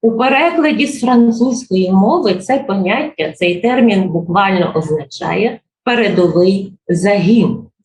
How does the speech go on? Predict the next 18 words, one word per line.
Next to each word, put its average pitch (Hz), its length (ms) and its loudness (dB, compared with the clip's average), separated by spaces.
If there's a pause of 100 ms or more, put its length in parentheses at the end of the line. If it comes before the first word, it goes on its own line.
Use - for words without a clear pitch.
(360)
І 254 180 0
це 339 520 -2
відомі 247 800 2 (260)
усім 214 480 0
вам, 180 340 0
я 165 120 0
сподіваюся, 175 1000 -2
такі 254 500 -2 (140)
течії, 170 640 -2
напрями, 208 640 -2
як 160 200 -6 (100)
кубізм, 185 680 0
футуризм, 226 880 0
фовізм, 190 720 0
дадаїзм, 180 840 0
конструктивізм, 202 1080 0 (400)
сюрреалізм, 240 1120 0
експресіонізм 233 1300 2